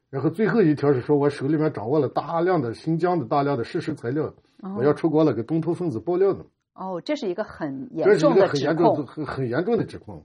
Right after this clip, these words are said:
Speaker 2: 嗯。
Speaker 1: 这一条嘛，就当时本来是这种匿名信，可能一看也没啥事情，这种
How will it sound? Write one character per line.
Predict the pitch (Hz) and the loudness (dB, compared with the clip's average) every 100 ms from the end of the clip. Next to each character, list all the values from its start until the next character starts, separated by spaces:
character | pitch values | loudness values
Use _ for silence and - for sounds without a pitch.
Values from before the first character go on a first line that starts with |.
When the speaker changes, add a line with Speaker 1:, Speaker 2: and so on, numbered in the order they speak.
| _ | _
Speaker 2:
嗯。 | 196 214 208 202 190 _ _ _ _ _ _ _ - | -12 -10 -10 -12 -16 _ _ _ _ _ _ _ -8
Speaker 1:
这 | 262 | 0
一 | 220 | 0
条 | - 151 | 2 2
嘛， | 143 | 2
就 | 123 143 135 117 117 _ | 2 2 0 -4 -12 _
当 | 170 196 | 0 2
时 | 196 202 165 127 113 98 | 4 4 4 0 -6 -8
本 | 110 | -2
来 | 143 | 0
是 | 160 135 | -2 -2
这 | 151 | -2
种 | 127 123 | -2 -2
匿 | 170 | 0
名 | 139 147 | 0 -2
信， | 180 139 | -4 -8
可 | 160 95 | -8 -10
能 | 127 131 | -8 -6
一 | 113 | -8
看 | 131 170 98 | -8 -8 -8
也 | 87 | -8
没 | 107 | -8
啥 | 123 135 | -6 -6
事 | 131 143 | -6 -10
情， | 92 | -8
这 | 135 | -6
种 | 117 110 | -4 -6